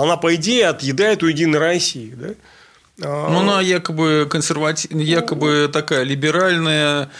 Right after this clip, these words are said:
Speaker 2: центристская,
Speaker 1: Ну,
Speaker 2: за, за предпринимателей,
Speaker 1: да,
Speaker 2: что-то
Speaker 1: она
Speaker 2: такое.
Speaker 1: одновременно у "Единой России" у Яблока, да, че-то там отъедает.
Speaker 2: Мгм.
Speaker 1: Там такой есть Нечаев, э, ну, я плохо ее знаю, ну, как бы вот это их поляна.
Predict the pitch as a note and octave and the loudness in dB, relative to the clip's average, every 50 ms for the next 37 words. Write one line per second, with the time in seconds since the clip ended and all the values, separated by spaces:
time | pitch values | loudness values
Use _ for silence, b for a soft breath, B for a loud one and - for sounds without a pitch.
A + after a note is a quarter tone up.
0 | B B - - D#3 D3+ D#3 F#3 F#3 G3+ G3 - - - - D#3 D3+ D3 C#3+ C#3+ | B B -8 -6 -6 -4 -2 -2 -2 -2 -2 -4 -4 -2 0 0 2 2 2 2
1 | C3+ C3 F#3+ - E4 D#4+ C#4+ B2+ A#2+ A#2+ C#3 D3+ D#3+ E3 D#3 B2+ C#3 C3 B2 D#3 | 0 0 0 0 2 2 2 0 -2 0 2 4 4 4 4 2 0 0 -2 -2
2 | D#3 - D3+ - - D3 C#3+ C#3+ D3+ D#3+ G3 A3 G#3+ G3+ - - E3+ D#3 D3+ C#3 | -2 -2 -4 -6 -4 -4 -2 0 0 0 2 2 2 0 0 -2 -2 -2 0 2
3 | A3 A3 G3 D#3+ D#3 D#3 G#3 B3+ C4+ C4 A#3+ A3 G3+ G3 F#3 G#3+ G3 A3 A3+ G#3+ | 2 2 2 2 2 2 2 2 4 4 4 4 2 2 2 0 0 2 2 2
4 | A3 G3+ G3 F#3+ F#3+ G3 G#3 G3+ A3 G#3+ G#3+ G#3+ B3 B3 - - A3+ F3 D#3+ D3+ | 2 2 4 4 4 2 2 2 2 2 2 2 2 2 2 2 2 2 2 2
5 | D3 C3+ A#2+ A#2 A#2 A2 - C3+ C3+ E3+ E3+ C#3+ - D3 B2 - - C#3 A#2+ A#2+ | 2 0 0 -2 -4 -4 -4 -4 -4 -4 -4 -4 -4 -8 -8 -6 -6 -6 -6 -6
6 | A#2+ - C#3+ D3 C#3 C3+ C3+ B2+ C3+ C3+ C#3 C#3 B2+ - D3 B2+ B2 C#3 C3+ - | -6 -8 -6 -6 -4 -2 -2 -4 -4 -4 -4 -4 -4 -4 -4 -2 -2 -2 -2 -2
7 | D3+ C3 G#2+ C#3+ D#3 G3+ G3 - C#4+ D4 C#4+ C4 G#3+ - - - D3+ D3 D3+ D#3 | -4 -4 -2 -2 -2 -2 0 0 2 2 2 2 2 0 -2 -4 -4 -4 -4 -4
8 | E3 G3 A3 A#3 G#3+ - G#3 D#3+ - - C#3+ C#3 D#3 F#3+ B3 D4 D4+ C4+ G#3 E3 | -2 0 0 0 0 0 0 0 0 0 0 0 0 0 2 2 2 4 2 2
9 | D#3+ G#3+ A#3+ A3 A3 G3+ F3+ E3 D#3 D3+ E3 D#3 D#3+ C3+ C3 E3 E3+ E3 - - | 2 0 0 2 0 0 0 0 0 0 0 -2 -2 -2 -2 -2 -2 -2 -4 -4
10 | D3+ C#3+ C#3 B2+ A#2 A2 A2 A2 | -2 -2 0 -2 -2 -4 -6 -8